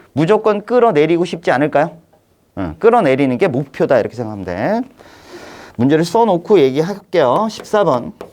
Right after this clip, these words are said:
자, X가 일보다 크거나 같고요. 백 보다 작거나 같습니다. 이럴 때요. Y는 X에다가 이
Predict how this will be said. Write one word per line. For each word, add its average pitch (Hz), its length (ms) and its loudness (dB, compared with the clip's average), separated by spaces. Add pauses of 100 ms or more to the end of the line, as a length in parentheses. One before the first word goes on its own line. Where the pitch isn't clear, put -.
(1120)
자, 151 180 0
X가 220 720 2
일보다 202 440 2
크거나 226 400 0
같고요. 147 640 -2 (280)
백 165 240 -2
보다 220 520 2
작거나 196 560 -2
같습니다. 127 440 -2
이럴 104 200 -2
때요. 190 440 0 (180)
Y는 147 520 0 (920)
X에다가 151 800 2
이 151 440 -2